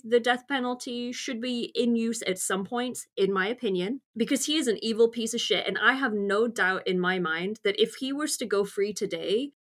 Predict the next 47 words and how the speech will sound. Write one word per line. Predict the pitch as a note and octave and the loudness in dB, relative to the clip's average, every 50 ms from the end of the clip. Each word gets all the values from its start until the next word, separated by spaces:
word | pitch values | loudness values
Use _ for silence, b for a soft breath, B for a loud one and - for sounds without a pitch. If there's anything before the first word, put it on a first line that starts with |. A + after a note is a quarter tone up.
| _ _ | _ _
there | - F#3+ F3+ F3+ A#3+ A#3+ A#3 A#3 | -6 0 8 12 12 12 12 12
would | A3 G#3+ A3+ G3+ F#3+ F3+ | 12 12 10 8 8 8
be | G#3+ G3+ G3 G3 F#3+ F#3 F#3+ | -2 -4 -2 -2 0 0 0
reoffending | F#3 F3 G#3 A3 A3 G#3 G#3 G3+ - G#3+ G3 F#3 F#3+ F#3+ F#3 F3+ E3+ E3+ E3 D#3+ - F3+ | 0 2 2 4 6 6 4 4 2 2 2 4 4 2 2 2 0 0 -4 -2 2 4
within | F#3 F#3+ F#3 - G3+ F#3 | 4 4 4 4 2 2
a | F3+ F3+ | 2 2
very | F3+ G3+ F#3 F3 F3+ | 2 2 2 2 2
short | F3+ - - F#3+ E3 - | 0 -2 -4 -6 -6 -6
period | - G3 F3 F3 E3+ | -4 -4 -2 -2 -2
of | E3 D#3+ - | -4 -6 -6
time. | - G3 E3+ D#3+ D#3 D#3+ - | -4 -2 -2 -2 -2 0 2
I | F#3 G3 F#3+ | 2 4 6
would | F#3+ G3 F#3 F3+ F3 F3+ - _ _ - | 6 4 4 2 -2 -6 -14 _ _ 0
bet | G3 E3+ D#3+ - | 0 0 0 0
money | E3 E3 D#3+ D#3+ D#3+ | -2 -4 -4 -4 -4
on | D#3+ D#3 D#3 D#3 | -6 -8 -8 -8
that. | D3+ D3+ D#3 E3 - - | -8 -8 -8 -4 0 0
Like, | F#3 F#3 | 0 2
I | F#3 F#3+ | 4 2
do | F#3+ F3+ - - G#3+ G#3+ | 2 2 0 0 2 4
not | A3 G#3+ G3+ - | 4 4 4 2
think | - F#3+ F3+ F3+ | 2 -2 -2 0
he | - F3+ | 0 -2
is | F3 F3 | -2 0
someone | - F#3 F3 F3 E3+ E3 E3+ | -2 -4 -2 -2 -4 -4 -4
that | E3 - - | -4 -4 -2
needs | F#3 F#3+ F#3+ F3+ F3 F3+ - - | -2 0 0 0 0 0 -2 0
to | - F3+ | 0 0
be | E3+ E3+ | 0 2
out | E3 D#3+ D#3 D3+ D#3 - | 0 0 0 -2 -4 -4
in | - F3+ F3+ | -2 -4 -2
society. | - - F3 F3 - E3 D3+ - D3 D#3 D#3+ D#3+ - - | -2 -4 -4 -4 -2 -4 -4 -4 -8 -8 -8 -6 -4 -2
I | E3+ E3+ | -2 -4
think | F3 - E3+ E3 E3+ F3 - - - | -4 -6 -8 -8 -8 -10 -12 -12 -8
you | F#3 F3+ F#3 F3+ | -2 0 0 0
have | F3 E3+ E3 E3 - - - - | 0 0 -2 -2 -2 -6 -12 -12
spoiled | - - - - - - A#3 C4 C#4+ C#4+ C#4 | -10 -8 -8 0 6 8 8 10 8 8 6
that | C#4+ C4+ B3+ - | 6 6 6 4
for | - | 0
yourself | C4 B3+ C4 B3+ - C4 B3 A#3+ B3 B3 B3 - | -4 -4 -4 -2 2 4 4 4 4 2 0 -2
in | - A3+ G3+ F#3+ | 0 2 2 2
a | F3+ F3+ F3 E3 - _ _ - - | 4 2 0 0 -2 _ _ -16 -8
disgusting | - G3 G3 G3 - - - - _ - G#3+ G#3 A#3+ C4 - - - D4 C#4+ C#4 A#3+ | -2 -2 -2 -2 -2 -4 -6 -6 _ 0 2 2 2 2 0 -4 -4 -4 -4 0 0
way. | F#3+ E3+ E3 E3 E3 F3 G3+ B3 - _ - | 0 0 2 0 0 0 -2 -4 -8 _ -12
You | - G3 F#3 G3+ G3 | -10 -8 -6 -4 -6
do | F3 F3 G3 F#3+ | -4 -4 -2 -2
not | F#3 F3 E3 - | 0 0 -2 -4